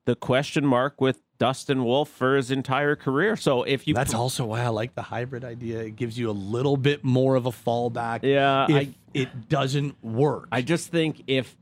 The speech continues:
Speaker 1: if it doesn't work now with Dustin Wolf and, and he's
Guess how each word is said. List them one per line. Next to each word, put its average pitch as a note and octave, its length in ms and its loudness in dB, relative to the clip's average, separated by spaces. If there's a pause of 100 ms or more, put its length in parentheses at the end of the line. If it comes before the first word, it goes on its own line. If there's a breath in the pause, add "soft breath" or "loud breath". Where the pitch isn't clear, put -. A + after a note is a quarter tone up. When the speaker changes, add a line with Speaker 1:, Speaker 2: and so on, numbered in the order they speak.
(120)
Speaker 1:
if B2 160 0
it A#2+ 180 -4
doesn't F3+ 400 2
work D#3+ 380 2
now C#3 320 2
with B2+ 240 0
Dustin B2+ 420 0
Wolf A#2 480 0
and, G#2+ 360 0 (220)
and G#2+ 240 -2
he's B2 600 -4